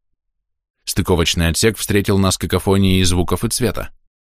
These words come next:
Я почти сразу же вспомнил Нарихею в системе Даркхана. Только народ тут был одет менее прилично,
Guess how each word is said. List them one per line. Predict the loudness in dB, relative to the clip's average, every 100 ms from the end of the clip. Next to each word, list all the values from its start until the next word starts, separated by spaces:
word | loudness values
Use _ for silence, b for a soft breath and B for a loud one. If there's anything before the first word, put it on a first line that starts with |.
| _ _ _ _
Я | 0 2
почти | 2 0 0
сразу | 0 2 2 2
же | 0
вспомнил | 0 2 4 4 4
Нарихею | 4 2 0 2 2
в | 2
системе | -2 0 0
Даркхана. | 0 -2 -2 -4 -4 -4 -12 _ _ _ _ _ _ _ _ _ -2
Только | 0 2
народ | 4 4 2
тут | 0 0
был | 2
одет | 4 4 2
менее | 2 2 0
прилично, | 0 0 0 0 -2